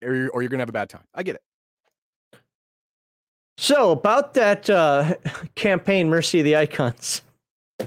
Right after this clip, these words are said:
Speaker 2: I will not say more.
Speaker 1: Okay.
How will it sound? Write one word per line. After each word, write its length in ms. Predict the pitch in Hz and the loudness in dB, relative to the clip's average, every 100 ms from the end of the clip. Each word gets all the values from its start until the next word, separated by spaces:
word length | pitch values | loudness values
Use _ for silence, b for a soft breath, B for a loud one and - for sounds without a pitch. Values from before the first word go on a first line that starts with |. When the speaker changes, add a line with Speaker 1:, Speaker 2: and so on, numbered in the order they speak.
| - _ _ _ _ _ - B B | -14 _ _ _ _ _ -20 B B
Speaker 2:
I 100 | 123 | -4
will 120 | 123 | -2
not 220 | 131 139 - | 0 -2 -2
say 180 | 143 | -2
more. 280 | 135 107 95 - _ _ _ _ _ _ _ _ _ b - | -2 -4 -6 -16 _ _ _ _ _ _ _ _ _ b -20
Speaker 1:
Okay. 280 | - _ - | -20 _ -20